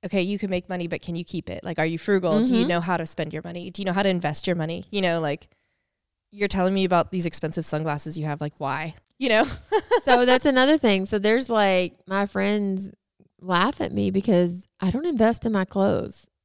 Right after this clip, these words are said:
Speaker 1: Yeah.
Speaker 2: They're either sent to me from a boutique or vendor that I'm working with
Speaker 1: Mm-hmm.
Speaker 2: through social media, or I will do fast fashion because I'm typically not very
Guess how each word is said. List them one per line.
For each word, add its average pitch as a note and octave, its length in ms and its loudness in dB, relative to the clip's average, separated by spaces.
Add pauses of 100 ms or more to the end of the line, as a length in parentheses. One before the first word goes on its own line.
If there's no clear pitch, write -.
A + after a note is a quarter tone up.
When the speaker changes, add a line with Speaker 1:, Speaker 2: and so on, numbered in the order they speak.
(120)
Speaker 1:
Yeah. F3 280 -2
Speaker 2:
They're F#3 200 4
either F3+ 200 4
sent F#3+ 300 -2
to B3 100 -2
me G#3 300 2
from F#3+ 400 -2 (840)
a F3 60 -6
boutique F3+ 480 2
or F#3 120 2
vendor F3+ 360 2
that F3 140 2
I'm E3 160 -2
working G3 380 2
with A#3 380 2
Speaker 1:
Mm-hmm. B3 340 -4
Speaker 2:
through F#3+ 160 -2
social F#3 320 0
media, G#3 480 2 (960)
or G3 580 6 (120)
I F3+ 300 4
will F#3 260 4
do F#3 220 2
fast - 400 -2
fashion G3 480 -2
because F#3 760 0 (220)
I'm C#4 180 -4 (120)
typically D4 1040 -2
not G#3+ 580 -8
very C4+ 380 -2